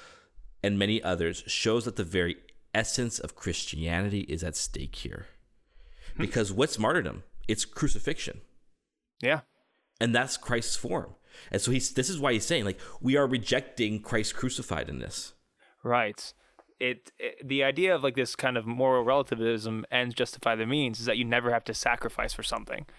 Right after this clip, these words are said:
Speaker 1: Yeah.
Speaker 2: You never have to go through the pain of something. You
Speaker 1: Yeah.
Speaker 2: can always weigh things, judge things,
Speaker 1: Yeah.
Speaker 2: figure out a way to make it okay.
Speaker 1: Yeah.
Speaker 2: And there's certain things that are just morally wrong
Speaker 1: Right.
Speaker 2: that you have to stand up for.
Speaker 1: Right.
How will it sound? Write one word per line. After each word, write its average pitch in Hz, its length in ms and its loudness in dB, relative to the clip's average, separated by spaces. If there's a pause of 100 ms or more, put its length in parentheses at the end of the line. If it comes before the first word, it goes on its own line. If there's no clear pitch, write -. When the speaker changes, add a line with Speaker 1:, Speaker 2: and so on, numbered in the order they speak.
(160)
Speaker 1:
Yeah. 90 100 -2
Speaker 2:
You 120 60 0
never 123 240 4
have 120 140 0
to - 60 -12
go 127 120 4
through 120 160 -4
the 113 80 -4
pain 170 240 2
of 131 100 2
something. 113 440 -2 (280)
You 131 120 2
Speaker 1:
Yeah. 117 60 2
Speaker 2:
can 123 80 2
always 127 240 2
weigh 135 360 4
things, 135 600 2
judge 127 460 0
things, 123 680 0 (100)
Speaker 1:
Yeah. 85 160 -2
Speaker 2:
figure 139 500 0
out 131 140 6
a 131 60 4
way 123 260 4
to 117 160 -8
make 120 240 2
it 113 80 0
okay. 110 540 -2 (160)
Speaker 1:
Yeah. 87 180 0
Speaker 2:
And 123 140 2
there's 120 160 2
certain 131 280 0
things 120 240 -2
that 117 80 4
are 113 60 0
just 117 320 0
morally 117 400 2
wrong 127 400 0 (340)
Speaker 1:
Right. 95 120 2
Speaker 2:
that - 80 0
you - 80 -2
have 117 200 2
to - 60 -8
stand 131 260 0
up 220 160 0
for. - 240 -6 (380)
Speaker 1:
Right. - 280 -2